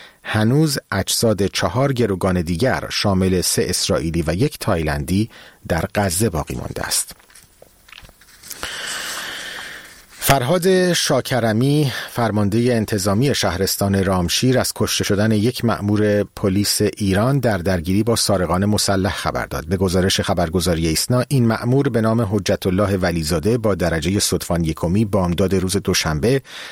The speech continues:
در جریان مقابله با سارقان مسلح کشته شده. گفته شده است که او همراه چند مأمور دیگر پس از مشاهده دو سارق مسلح در حال سرقت سیم برق،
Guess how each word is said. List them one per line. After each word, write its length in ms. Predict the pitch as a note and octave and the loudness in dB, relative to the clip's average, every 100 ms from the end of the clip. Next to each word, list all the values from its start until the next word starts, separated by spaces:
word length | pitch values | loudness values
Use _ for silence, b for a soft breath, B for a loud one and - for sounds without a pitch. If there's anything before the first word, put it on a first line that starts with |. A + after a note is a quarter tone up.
| B | B
در 240 | G#2 F#2+ E2+ F#2+ | 0 0 -2 0
جریان 460 | G#2 F#2 A#2 D3+ | 0 2 2 2
مقابله 420 | C#3+ A2 G2 G#2 | 2 0 0 2
با 100 | A2+ | 2
سارقان 500 | A2 A2 F#2+ F2 F#2+ | 2 2 2 2 0
مسلح 520 | F#2 F2+ F2 F2+ G2+ - | 0 0 0 0 0 -2
کشته 260 | - - - | -8 -6 -4
شده. 280 | - D2 - B B B B B | -4 -4 -6 B B B B B
گفته 320 | - F2+ - D3+ | -4 -2 0 0
شده 240 | B2 F2+ | 2 2
است 200 | D#2 - | 0 0
که 100 | - | 0
او 180 | C#3 A#2+ | 2 2
همراه 380 | A#2 G#2+ A#2 A#2 | 2 2 0 0
چند 340 | - B2 A#2+ | 2 2 4
مأمور 360 | G#2+ A2 A2+ A2 | 2 2 2 2
دیگر 380 | G2 F#2 B2 | 0 0 0
پس 240 | B2+ A#2 A#2+ | 0 -2 0
از 160 | G#2 | 0
مشاهده 540 | G#2+ - G2 F#2+ A2 A2 | 0 2 2 2 2 2
دو 180 | G2+ C#3+ | 2 2
سارق 360 | - A2 G#2+ | 4 2 4
مسلح 580 | A2+ G#2+ - F2+ F2+ F#2 | 4 2 2 2 2 0
در 140 | G2 E2+ | 0 0
حال 180 | F#2 F#2 | 0 0
سرقت 480 | - F#2 F#2 G2 | 0 0 0 0
سیم 320 | G2 - F2+ D#2+ | 0 2 2 2
برق، 440 | E2+ A#2 C3 | 2 0 0